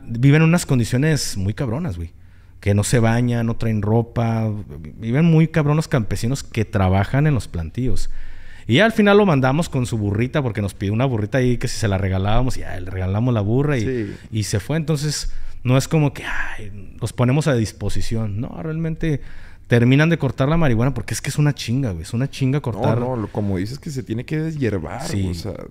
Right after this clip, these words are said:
Speaker 1: Y
Speaker 2: desde
Speaker 1: ahora
Speaker 2: la
Speaker 1: quemar
Speaker 2: raíz.
Speaker 1: y todo el pedo. Entonces, pues sí, era como que terminaban y, "Sale, ya vete, paisano, a tu casa". Pero no es como que los andemos golpeando o los pa-, ponemos a disposición del Ministerio Público. No, la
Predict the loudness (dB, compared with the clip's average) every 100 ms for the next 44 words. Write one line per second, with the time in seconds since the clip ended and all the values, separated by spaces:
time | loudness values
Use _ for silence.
0 | -18 -18 -8 -2 0 0 0 2 2 2
1 | 2 2 2 0 0 -2 -2 -2 -2 0
2 | -4 -8 -6 -8 -10 -18 -20 -20 -20 0
3 | 2 4 4 2 2 0 0 -2 0 2
4 | 4 6 6 4 4 2 2 0 -4 -4
5 | -2 2 2 2 0 -2 -4 -6 -8 -14
6 | -14 -10 -4 -2 -2 -8 -12 -20 -20 -2
7 | 2 2 0 -2 -2 -2 -2 -4 -4 -6
8 | -6 -6 -4 -6 -8 -10 -8 -6 -4 -2
9 | -2 -4 -4 -6 -2 0 2 2 0 0
10 | -4 -4 0 0 0 -2 -4 -6 -6 -6
11 | -6 -6 -10 -10